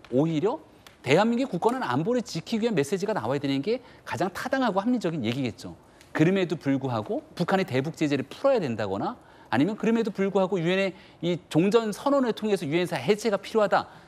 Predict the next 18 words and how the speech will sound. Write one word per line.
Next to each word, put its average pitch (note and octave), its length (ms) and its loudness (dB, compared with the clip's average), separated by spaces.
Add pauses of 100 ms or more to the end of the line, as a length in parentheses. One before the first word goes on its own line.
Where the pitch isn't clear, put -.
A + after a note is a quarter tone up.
(140)
이런 F3 300 4
주장들이 F3+ 1000 0
외교가를 D3 480 0
휩쓸고 A3 480 -4
다녔다면 C3+ 640 -4 (220)
심각한 A#3 560 0
문제가 C#3+ 280 0
아닐 C#3+ 140 2
수 C#3+ 100 -6
없다라고 D3 560 0
생각했던 D#3+ 560 -2
것 C#3+ 80 -2
같고 F3 440 -2 (220)
바로 C3+ 220 0
이 D3+ 100 -4
발언이 C3+ 600 -2
자유총연맹 D3 1120 -2
행사에서 C3 480 -4